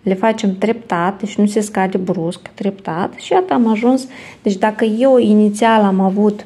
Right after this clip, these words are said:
pentru una din părți, am avut nouăsprezece puncte din astea,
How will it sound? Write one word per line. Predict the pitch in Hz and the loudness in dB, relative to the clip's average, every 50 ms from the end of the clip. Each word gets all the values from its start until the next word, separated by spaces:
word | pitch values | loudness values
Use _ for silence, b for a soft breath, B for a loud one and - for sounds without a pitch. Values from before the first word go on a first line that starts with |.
| - - | -16 -6
pentru | - 190 185 185 190 196 | -4 -2 -2 0 0 0
una | 202 220 247 240 220 220 | 0 2 4 4 4 2
din | 202 185 196 190 190 | 2 0 2 0 0
părți, | 190 190 202 202 196 190 190 190 - - - - | 0 2 2 2 2 2 0 -4 -10 -12 -6 -4
am | 196 196 196 | 0 0 0
avut | 190 190 190 202 196 202 | 0 0 0 -2 0 2
nouăsprezece | 202 220 233 233 220 214 - - 190 190 185 196 180 185 - 196 185 180 180 - - - _ _ _ _ - | 2 4 4 4 2 0 -2 -4 -4 -2 -2 -4 -6 -6 -4 -6 -4 -6 -6 -10 -16 -20 _ _ _ _ -6
puncte | - 208 202 190 190 185 190 | 0 0 0 0 0 -4 -4
din | 185 180 185 190 | -2 -2 -2 0
astea, | 208 233 262 254 254 247 254 247 247 | 0 0 0 0 0 0 0 0 -2